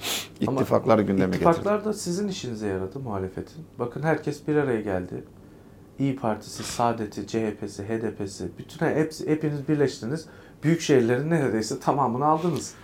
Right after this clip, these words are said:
Speaker 1: iktidarın elinden.
Speaker 2: Bu öngörülmüş bir sonuç değildi tabii
Speaker 1: Tek tek
Speaker 2: iktidar
Speaker 1: seçime
Speaker 2: açısından.
Speaker 1: girseydiniz yine kaybetmiştiniz.
Speaker 2: Yani iktidar açısından öngörülen bir sonuç
Speaker 1: Evet.
Speaker 2: değildi ama sonuç olarak Sayın Genel Başkanımız Kılıçdaroğlu tabii muhalefet blokunu bir araya getirmede çok,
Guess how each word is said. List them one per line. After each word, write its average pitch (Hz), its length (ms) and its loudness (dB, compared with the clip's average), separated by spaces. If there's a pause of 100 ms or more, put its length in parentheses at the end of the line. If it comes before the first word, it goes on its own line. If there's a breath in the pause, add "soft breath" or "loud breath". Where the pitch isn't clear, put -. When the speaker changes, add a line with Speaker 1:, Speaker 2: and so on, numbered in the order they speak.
Speaker 1:
iktidarın 113 400 0
elinden. 92 360 -2 (840)
Speaker 2:
Bu 156 180 12
öngörülmüş 151 640 12
bir 143 120 8
sonuç - 460 4
değildi 117 260 10
tabii 196 200 8
Speaker 1:
Tek 117 100 8
tek - 20 8
Speaker 2:
iktidar 190 80 12
Speaker 1:
seçime 127 180 10
Speaker 2:
açısından. 165 320 6
Speaker 1:
girseydiniz 147 680 6
yine 262 200 10
kaybetmiştiniz. 127 460 8
Speaker 2:
Yani 135 60 10
iktidar 131 280 12
açısından 143 380 8
öngörülen 131 560 10
bir 123 40 4
sonuç 120 380 2
Speaker 1:
Evet. 139 100 6
Speaker 2:
değildi 127 420 6
ama 127 180 6
sonuç 127 360 4
olarak 117 240 6
Sayın 113 380 2
Genel 107 260 4
Başkanımız 104 480 0
Kılıçdaroğlu 110 800 2 (360 loud breath)
tabii 123 180 8
muhalefet 117 580 6
blokunu 117 560 4
bir 120 100 6
araya 110 240 6
getirmede 107 600 2
çok, 117 180 0